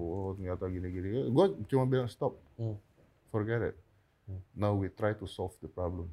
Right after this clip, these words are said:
Speaker 2: Hmm, iya.
Speaker 1: Dan gua bilang, "This is not your fault, it's my fault."
Speaker 2: Iya.
Speaker 1: Memang lu yang undang, tapi gua yang yain.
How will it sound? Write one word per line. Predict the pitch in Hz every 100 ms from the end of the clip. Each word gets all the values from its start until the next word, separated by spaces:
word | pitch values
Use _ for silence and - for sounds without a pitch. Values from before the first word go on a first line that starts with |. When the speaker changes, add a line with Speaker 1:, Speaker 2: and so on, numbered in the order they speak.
| 76
Speaker 2:
Hmm, | 113 113 101 90 98
iya. | 104
Speaker 1:
Dan | 90 92
gua | 104
bilang, | 113 101 92 92
"This | 101
is | 98
not | 101
your | 85
fault, | 82 - -
it's | -
my | 92
fault." | 101 98 - _
Speaker 2:
Iya. | 107 104 - -
Speaker 1:
Memang | 101 104 107
lu | 110
yang | 104
undang, | 113 110 90 90
tapi | 104 131
gua | 107 98 107
yang | 101
yain. | 87 92 104 101